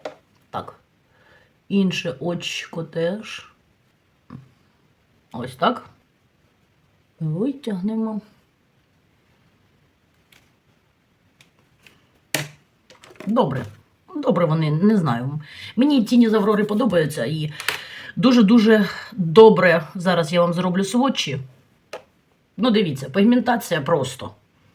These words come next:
Раз, два, три. Ось о, все видно. Мені все передається, е, пензлики його тушують. Е, прекрасно воно тушується. Просто чудово. Не знаю, мені подобаються тіні з Аврори. Від Love It. Елен Про я не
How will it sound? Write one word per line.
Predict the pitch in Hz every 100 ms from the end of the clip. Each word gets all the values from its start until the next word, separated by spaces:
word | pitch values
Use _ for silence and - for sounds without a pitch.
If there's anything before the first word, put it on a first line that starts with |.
| _ _
Раз, | 170 180 170 147
два, | 127 139 135
три. | 123 127 127 127 - _ _ _ _ _
Ось | 165 139 -
о, | 127 - _ _
все | - 233
видно. | 151 135 127
Мені | 135 220 269
все | - 220
передається, | 196 208 214 254 262 185 -
е, | 208 185
пензлики | - 240 180 170 180
його | 165 -
тушують. | - 277 - 277 262 240 - - - - - -
Е, | 180 175 170
прекрасно | 240 247 196 190 170
воно | 180 190
тушується. | 262 - 285 277 226 - 214 208 196 - - - - -
Просто | 202 208 -
чудово. | - 147 143 120 113
Не | 165 208
знаю, | 175 123
мені | 127 160 233 202
подобаються | 208 190 135 127 139
тіні | 131 131
з | 120
Аврори. | 120 123 120 110 - - - - -
Від | 170
Love | 160 131 131
It. | 220 247 - -
Елен | 170 208 220
Про | 202 233
я | 190 190 185
не | 170 143 160 160